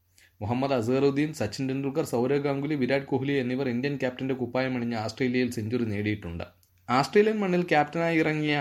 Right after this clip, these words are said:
ആദ്യ ടെസ്റ്റിൽ സെഞ്ചുറി നേടുന്ന രണ്ടാമത്തെ താരവും രഹാനെയാണ്. വിരാട് കോഹ്ലി രണ്ടായിരത്തി പതിനാലിൽ ആണ് ആദ്യത്തെ ആളായത്.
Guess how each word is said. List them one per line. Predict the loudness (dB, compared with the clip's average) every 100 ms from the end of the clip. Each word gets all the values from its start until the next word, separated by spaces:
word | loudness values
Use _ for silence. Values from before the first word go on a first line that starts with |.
| 0
ആദ്യ | 0 2 0
ടെസ്റ്റിൽ | 0 -2 -4
സെഞ്ചുറി | -4 -2 0 0
നേടുന്ന | 0 0 0
രണ്ടാമത്തെ | 0 2 2 2 0
താരവും | 0 2 2 2 0
രഹാനെയാണ്. | 0 -2 -2 -4 -8 -14 _ _ -20 -20 _
വിരാട് | 0 2 2
കോഹ്ലി | 2 0 0 -4
രണ്ടായിരത്തി | -4 -2 -2 -4
പതിനാലിൽ | -2 -2 -2 -2 -4 -8 -8
ആണ് | -6 -6 -4
ആദ്യത്തെ | -2 -2 -2 -2
ആളായത്. | 0 -2 -6